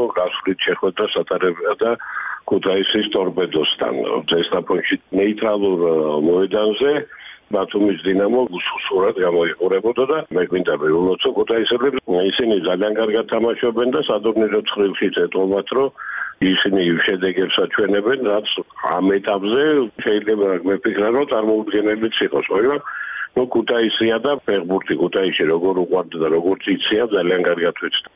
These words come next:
მართალია, სიცხე იყო და ძალიან დიდი სიცხეც იყო, მაგრამ სიცხე მოედანზე ოცდაორი ფეხბურთელია და თერთმეტს ეტყობა და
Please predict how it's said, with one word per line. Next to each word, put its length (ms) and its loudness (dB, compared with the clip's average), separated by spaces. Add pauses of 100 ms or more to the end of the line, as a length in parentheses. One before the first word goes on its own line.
(120)
მართალია, 640 0
სიცხე 400 -2
იყო 220 0
და 140 0 (540)
ძალიან 500 0
დიდი 320 0
სიცხეც 480 -2
იყო, 220 -2
მაგრამ 360 2
სიცხე 360 0 (300)
მოედანზე 560 2
ოცდაორი 580 2
ფეხბურთელია 720 0
და 140 0
თერთმეტს 560 -2
ეტყობა 480 0
და 180 0